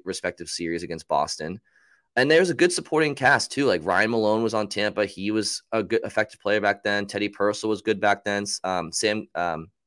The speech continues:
Simone Gagne, who was a Bruins killer, was on that team. Um, you had, you had guys that could, that were feisty, like Steve Downey and, and, um, uh, Nate Thompson. And they just, they were just,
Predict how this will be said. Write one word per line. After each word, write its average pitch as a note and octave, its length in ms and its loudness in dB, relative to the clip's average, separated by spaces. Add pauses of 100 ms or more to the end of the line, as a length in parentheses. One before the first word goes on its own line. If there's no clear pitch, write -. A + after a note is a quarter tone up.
(460)
Simone A#2 320 0
Gagne, G#2+ 420 2
who A2+ 140 -2
was G2+ 120 0
a F#2+ 40 -4
Bruins G2+ 320 -4
killer, G#2 460 0 (380)
was G#2+ 140 0
on A2 140 2
that A2 180 0
team. A2 480 -4 (400)
Um, F#2+ 360 0
you G#2 120 -4
had, G#2 180 4 (140)
you A2 120 0
had G#2 120 0
guys G2+ 400 2
that G2 140 -4
could, - 180 -10
that F2+ 100 -4
were D#2+ 80 -4
feisty, G#2 420 -2
like D#2 160 -2
Steve F#2 300 -8
Downey G#2 520 0
and, E2 240 -8 (520)
and, F2 460 -6
um, D#2 520 -6 (800)
uh, E2 140 -4
Nate G#2+ 200 -4
Thompson. A2 560 -2
And F#2 220 -4
they A#2 100 2
just, G#3+ 280 -4
they D3+ 140 -6
were C4+ 180 -6
just, - 320 -8